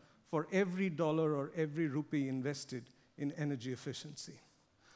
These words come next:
I've shared with you numbers from two of our businesses, but this is a practice that's helping our businesses reduce the system cost.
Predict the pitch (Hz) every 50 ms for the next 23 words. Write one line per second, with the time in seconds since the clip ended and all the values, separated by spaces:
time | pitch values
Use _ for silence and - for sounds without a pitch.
0 | - - - - - - _ _ - 165 170 165 - - - 220 226 214 202 220
1 | - - - 208 202 190 175 160 190 196 190 190 196 190 185 - - - 185 160
2 | 160 156 - - 262 254 226 190 - 190 160 156 139 135 143 123 120 143 131 -
3 | - 147 143 156 156 - - - - _ - - _ - 180 160 151 143 185 285
4 | 269 - 262 226 208 208 - - 202 202 180 190 - - - 143 143 143 - -
5 | 170 165 160 - - - - 180 175 175 175 - 214 196 196 202 - - - -
6 | 180 196 196 180 196 185 165 185 185 170 - - 180 175 170 170 - - - -
7 | - _ _ 156 151 180 170 180 262 277 254 - - - 170 - - 226 208 -
8 | - 190 151 135 135 135 131 123 - - - -